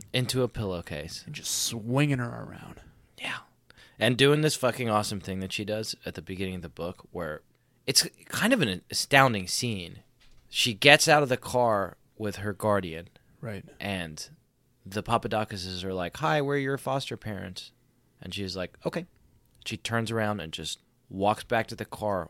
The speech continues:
Speaker 1: walks over the hood of the car, onto the roof of the car, swings into the window,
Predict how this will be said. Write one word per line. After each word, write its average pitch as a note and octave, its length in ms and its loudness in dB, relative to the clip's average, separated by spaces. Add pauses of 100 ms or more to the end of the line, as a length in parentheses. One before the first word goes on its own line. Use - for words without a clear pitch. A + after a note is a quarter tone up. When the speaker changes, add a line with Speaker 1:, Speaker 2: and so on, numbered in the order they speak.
Speaker 1:
walks F#2+ 360 0
over G2+ 260 -4
the A2+ 120 -4
hood G2+ 140 -4
of G2 100 -8
the G2+ 100 -8
car, F2+ 460 -8
onto C3 280 -4
the C3+ 120 -2
roof E2+ 360 -6
of D3+ 120 -8
the - 120 -4
car, F#3 380 -6 (480)
swings D3 720 2
into D3+ 380 -2
the A2 140 -4
window, F#2+ 540 -6